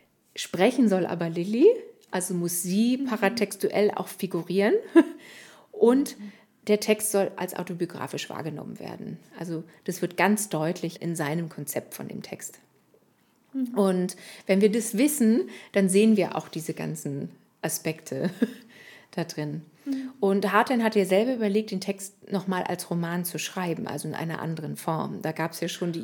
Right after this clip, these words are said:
Speaker 1: Idee, den selber nochmal als Roman zu adaptieren. Das ist dann
Speaker 2: Mhm.
Speaker 1: nicht passiert, aber dass da wirklich Schnittstellen zwischen Fiktionalität und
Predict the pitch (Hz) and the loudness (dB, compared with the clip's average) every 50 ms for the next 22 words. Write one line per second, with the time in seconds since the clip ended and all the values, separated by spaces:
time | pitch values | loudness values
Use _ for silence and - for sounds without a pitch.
0 | 123 180 170 - 185 196 202 190 185 165 160 175 185 185 185 160 156 156 - - | -6 -6 -2 0 2 2 2 0 -2 -2 0 0 2 2 2 0 -2 -4 -4 -4
1 | 165 156 - - - 143 - - - 175 175 160 147 - 156 165 160 - - - | -4 -4 -2 -2 -4 -4 -6 -8 -8 -8 -6 -6 -4 -4 -4 -4 -4 -6 -6 -8
2 | 151 151 147 - - - - 190 160 147 147 - - - - - - - - - | -8 -8 -10 -8 -6 -2 -2 -2 -2 -2 -4 -8 -10 -12 -18 -18 -18 -18 -20 -16
3 | - - 247 233 170 - 220 - - 147 143 - - - - - - - 254 294 | -6 -2 0 0 2 2 0 0 -2 -2 -4 -6 -8 -10 -8 -8 0 4 4 6
4 | 381 - - - - - - - - - - - - 180 180 180 180 180 175 180 | 6 4 2 -8 -16 -18 -18 -20 -20 -20 -16 -4 0 0 2 2 2 2 2 0
5 | 180 - - - - - - _ - 185 180 - 202 185 190 196 202 - 185 180 | -2 -6 -12 -20 -20 -20 -6 _ -4 -4 0 0 -2 -2 0 -2 -2 -2 -2 -4
6 | - - - 226 240 - - - - - 208 214 214 208 208 208 - 202 202 - | -4 0 0 0 0 0 -4 0 4 6 6 8 6 6 4 2 0 -2 -2 0
7 | - 202 - - 220 - - - 190 - - - - - 277 - - - - 247 | -2 -2 -2 -4 -6 -6 -6 -8 -8 -10 -14 -2 6 8 8 8 6 2 4 10
8 | 220 226 220 226 - - - - 202 202 202 196 196 196 190 - | 10 10 10 8 2 -2 4 6 8 8 8 8 6 4 2 -2